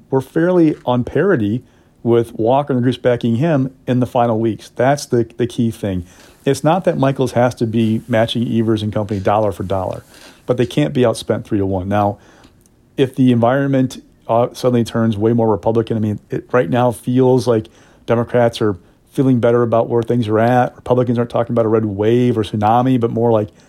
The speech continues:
maybe it's a good year for them. You know, we'll, we'll see where that environment goes. But if it's a decent Republican year, you still are taking on an incumbent, uh, opponent who's outspending you three-to-one on T V. That's it.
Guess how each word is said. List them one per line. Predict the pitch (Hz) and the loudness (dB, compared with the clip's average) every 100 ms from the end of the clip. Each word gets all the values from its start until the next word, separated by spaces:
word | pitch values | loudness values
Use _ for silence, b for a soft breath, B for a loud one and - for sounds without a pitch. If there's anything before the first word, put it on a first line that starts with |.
| b - | b -2
maybe | 123 120 | 0 0
it's | 113 | 0
a | 110 | -2
good | 113 | -2
year | 104 110 131 | 0 0 0
for | 131 127 | 0 0
them. | 131 135 | 0 -2
You | 107 | -2
know, | |
we'll, | 107 143 - | -2 -4 -4
we'll | 151 | -8
see | 143 - 113 | -4 -2 2
where | 110 | 2
that | 107 - | 0 -6
environment | 117 107 107 101 | -4 -2 -2 -2
goes. | 104 101 101 - b b b b b | -2 -2 -4 -12 b b b b b
But | 143 | 0
if | 143 | 0
it's | 139 131 | 0 -2
a | |
decent | 113 139 160 175 170 | 0 0 0 -2 -4
Republican | 127 139 131 - 113 | -2 -2 -2 -2 -2
year, | 120 151 107 98 113 b b b - | 0 0 -2 -2 -8 b b b -6
you | 131 127 | -2 -2
still | - 165 185 | -2 0 0
are | |
taking | - 147 139 | 2 0 2
on | 127 | 2
an | 117 | 0
incumbent, | 107 - 151 110 113 - 262 _ - | -2 -2 0 0 -4 -10 -20 _ -12
uh, | 107 104 120 - - | -10 -8 -10 -12 -14
opponent | - - 175 156 123 | -12 -2 0 2 0
who's | - 120 | 0 0
outspending | 120 - - 131 185 135 | 2 0 -2 0 0 0
you | 101 110 | 0 -4
three-to-one | 113 117 120 117 | -2 0 2 2
on | 123 120 | 2 0
T | 131 123 | -2 -2
V. | 165 | 0
That's | 117 139 | 0 0
it. | - | -4